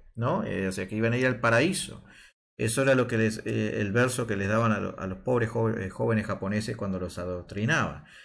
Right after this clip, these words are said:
¿no? Eh, además utilizaban el famoso código samurái,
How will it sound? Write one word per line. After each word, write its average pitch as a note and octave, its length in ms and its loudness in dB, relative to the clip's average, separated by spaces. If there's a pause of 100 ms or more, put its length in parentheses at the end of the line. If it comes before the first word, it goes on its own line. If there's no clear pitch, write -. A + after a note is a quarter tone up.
(240)
¿no? G2+ 360 -2 (480)
Eh, G2 500 0
además A#2+ 440 4
utilizaban B2 520 2
el A2+ 80 4
famoso A#2 400 2
código B2 320 4
samurái, A2 680 4